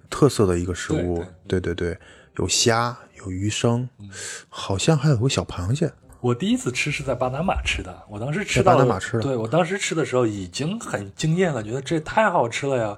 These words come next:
Speaker 1: 哦。
Speaker 2: 就你的，因为它的口感是酸的嘛。
Speaker 1: 嗯。
Speaker 2: 然后你也能吃出来，它这就是一个生鱼腌出来的。
Speaker 1: 对。
Speaker 2: 所以就感觉非常非常的利口，然后再配上啤酒，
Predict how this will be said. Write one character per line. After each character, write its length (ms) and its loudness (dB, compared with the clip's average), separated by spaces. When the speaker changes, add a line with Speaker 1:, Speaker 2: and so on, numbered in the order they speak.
Speaker 1:
哦。 340 2
Speaker 2:
就 140 -4
你 220 -8
的， 200 -2
因 160 -2
为 40 0
它 120 0
的 80 2
口 200 -2
感 220 0
是 80 -12
酸 340 -2
的 140 -4
嘛。 160 -14
Speaker 1:
嗯。 360 4
Speaker 2:
然 160 -2
后 80 2
你 240 6
也 80 6
能 180 6
吃 200 0
出 100 4
来， 80 4
它 100 2
这 200 2
就 120 4
是 160 -2
一 120 -2
个 100 -2
生 240 -2
鱼 360 -4
腌 220 2
出 200 -2
来 200 -6
的。 160 -12
Speaker 1:
对。 320 4
Speaker 2:
所 140 -2
以 60 2
就 80 2
感 180 2
觉 100 2
非 380 2
常 160 -2
非 140 4
常 160 -2
的 80 -4
利 180 0
口， 220 -8
然 100 -12
后 140 -6
再 160 -6
配 180 -6
上 180 -6
啤 220 -6
酒， 180 -6